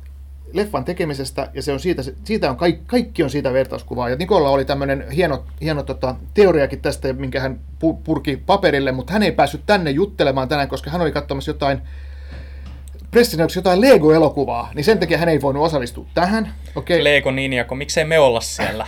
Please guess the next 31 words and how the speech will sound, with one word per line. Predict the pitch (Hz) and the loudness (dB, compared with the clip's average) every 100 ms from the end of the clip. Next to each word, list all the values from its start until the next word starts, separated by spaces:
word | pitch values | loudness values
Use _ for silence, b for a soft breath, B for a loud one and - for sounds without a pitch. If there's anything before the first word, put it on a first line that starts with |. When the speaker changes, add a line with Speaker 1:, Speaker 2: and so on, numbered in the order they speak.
| - | -10
Speaker 1:
<laughs> | - 160 | -8 0
Joo. | 147 - - B B B | 0 0 -6 B B B
Niin | 175 175 | 0 2
sen | 247 196 | 2 2
takia | 208 175 | 0 0
sitten | 165 - 185 | -2 -2 -4
päästämme | - 196 190 160 165 | 0 0 2 -2 2
ääneen, | 196 175 156 147 | 2 2 0 -2
äh, | 143 139 - | -4 -6 -6
Satu | 123 208 208 160 | -2 0 2 2
äänigeneraattorin, | 156 160 139 131 127 123 127 120 - 127 123 | 2 2 0 -2 -2 0 -2 -2 -4 -4 -4
joka | 131 | -4
kertoo, | 139 151 143 139 135 - | -2 -2 0 2 2 4
kertoo | 170 151 151 139 | 2 4 2 0
tota | 147 143 | 2 2
tässä, | 156 - 151 - - - | 0 0 -2 -2 -8 -4
äh, | 170 - B B B B | -2 -4 B B B B
purkaa | 240 202 175 170 | 6 8 8 8
nämä | 170 165 170 | 8 4 4
Nikon | 190 214 175 | 4 6 6
ajatukset, | 165 180 156 143 - - - | 8 6 6 0 -6 -8 -2
ajatukset, | 156 165 143 139 131 | 2 2 2 -4 -4
jot-, | 147 123 | -4 -4
jotka | 135 - 135 | -8 -4 -2
on | 131 | -2
tota | 135 139 | -4 -2
hän, | 139 135 | -2 -4
hän | 135 | -8
kirjannut | 123 147 135 127 | -2 2 2 4
Speaker 2:
Ja | |
Speaker 1:
paperille. | 160 143 131 127 123 | 4 2 0 0 -2